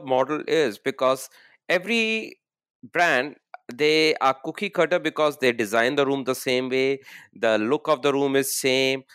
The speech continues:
uh, the size of the room is same. We don't go that. The reason we are cookie cutter is that all our property are going to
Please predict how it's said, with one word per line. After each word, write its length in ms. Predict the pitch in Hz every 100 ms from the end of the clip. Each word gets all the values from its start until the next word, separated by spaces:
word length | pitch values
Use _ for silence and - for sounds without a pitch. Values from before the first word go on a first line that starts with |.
| - _
uh, 160 | 107
the 140 | 101 110
size 400 | - 143 170 170
of 140 | 160
the 100 | 147
room 180 | 143 139
is 180 | 135 -
same. 280 | 135 131 131
We 100 | 151
don't 220 | 180 175 139
go 160 | 127
that. 200 | 104 80 - _
The 80 | 117
reason 300 | 151 202 202
we 120 | 185
are 60 | 180
cookie 220 | 156 185
cutter 320 | 170 156 156
is 200 | 139 151 160 - _
that 180 | 135 - _ _ -
all 320 | 196 247 233
our 140 | 202 196
property 600 | 156 135 160 151 131 117 -
are 140 | 117
going 340 | 107 123 147 156
to 100 | 156